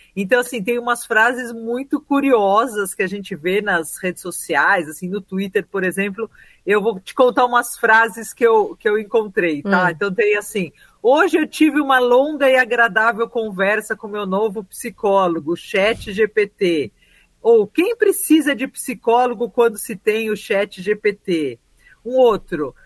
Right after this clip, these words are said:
Speaker 1: "Outro dia conversei na moral com o chat G P T. Dá uns conselhos da hora e ainda te escuta bem e te coloca pra cima. Fui desabafar com o chat G P T e ele me deu razão.
Speaker 2: <laughs>
Speaker 1: É um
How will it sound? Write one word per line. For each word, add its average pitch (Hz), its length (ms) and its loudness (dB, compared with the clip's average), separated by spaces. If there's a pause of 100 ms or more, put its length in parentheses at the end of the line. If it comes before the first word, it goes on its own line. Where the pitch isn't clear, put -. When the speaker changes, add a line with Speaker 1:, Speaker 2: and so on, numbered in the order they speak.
(140)
Speaker 1:
"Outro 302 340 0
dia 285 240 0
conversei 320 680 0
na 330 220 2
moral 277 580 2
com 277 160 -10
o 277 60 -8
chat 233 400 -6
G 247 160 -6
P 269 180 -6
T. 175 380 -4 (320)
Dá 240 200 2
uns 403 240 -6
conselhos 214 760 0
da 240 260 4
hora 240 480 2 (160)
e 226 120 -4
ainda 277 340 -2
te - 180 -8
escuta 302 520 -2
bem 233 360 0
e 339 40 0
te - 160 -6
coloca 262 520 -2
pra 285 240 -4
cima. 180 680 -8 (580)
Fui 370 260 0
desabafar 233 840 0
com 208 100 -10
o - 20 -8
chat 190 380 -4
G 208 140 -2
P 220 180 -2
T 233 260 2
e 277 100 -2
ele 285 140 -2
me 302 140 0
deu 269 260 2
razão. 269 560 2
Speaker 2:
<laughs> 262 600 0
Speaker 1:
É 233 140 -2
um 302 120 -8